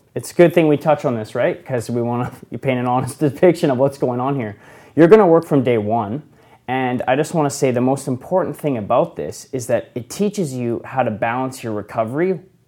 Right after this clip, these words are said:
while still functioning like you're gonna have to do if you're not here. You're gonna have to work,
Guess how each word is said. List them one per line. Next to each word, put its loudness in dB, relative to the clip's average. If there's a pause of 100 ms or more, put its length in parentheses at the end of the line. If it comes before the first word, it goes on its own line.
while 2
still -2
functioning -6
like -2
you're 2
gonna -2
have -8
to -10
do -6
if -8
you're -8
not -10
here. -12 (420)
You're -6
gonna 0
have -4
to 0
work, -4